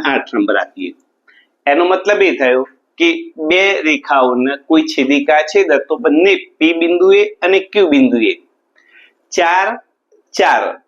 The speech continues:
એટલે કે ટોટલ આઠ ખૂણાઓ બને છે. તો બહિષ્કોણ, બહારના ખૂણાઓ, રેખાની બહારના ખૂણાઓ એટલે કે આ જે એમ રેખા છે એનો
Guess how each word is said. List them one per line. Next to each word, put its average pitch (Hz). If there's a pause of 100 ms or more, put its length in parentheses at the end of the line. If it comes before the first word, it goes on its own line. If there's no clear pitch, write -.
(120)
એટલે 165
કે 185 (320)
ટોટલ 165 (460)
આઠ 240 (120)
ખૂણાઓ 135
બને 110 (680)
છે. 113 (2750)
તો 214 (440)
બહિષ્કોણ, 190 (680)
બહારના 190
ખૂણાઓ, 107 (400)
રેખાની 156 (160)
બહારના 151
ખૂણાઓ 101 (320)
એટલે 170 (120)
કે 180 (640)
આ 160 (100)
જે 175 (220)
એમ 165 (120)
રેખા 185 (100)
છે 131 (920)
એનો 156